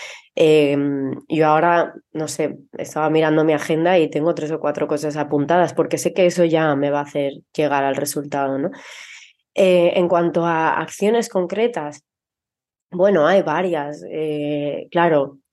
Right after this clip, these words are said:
aquí cada una, pues, según su, según el resultado al que quiera llegar. Em,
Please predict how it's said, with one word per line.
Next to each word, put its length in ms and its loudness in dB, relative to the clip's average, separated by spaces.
aquí 280 -4
cada 280 4
una, 240 4
pues, 320 -2
según 380 -4
su, 680 0
según 420 0
el 180 2
resultado 460 0
al 120 2
que 140 -2
quiera 220 2
llegar. 540 2
Em, 680 -4